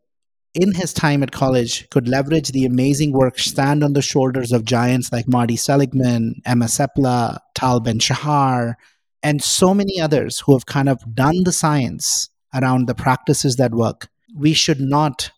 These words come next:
be keeping this from our kids because this can literally change their life and can be a big antidote towards the crisis of mental health, stress, anxiety, and depression that they're going through.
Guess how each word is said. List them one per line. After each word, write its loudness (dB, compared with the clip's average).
be 0
keeping 0
this 0
from 2
our 0
kids -4
because 0
this -2
can -2
literally 2
change 0
their 0
life -4
and -2
can 0
be 2
a 0
big -2
antidote -2
towards 0
the -2
crisis 0
of 0
mental 0
health, -2
stress, 0
anxiety, 0
and -2
depression 0
that 0
they're 0
going 0
through. -6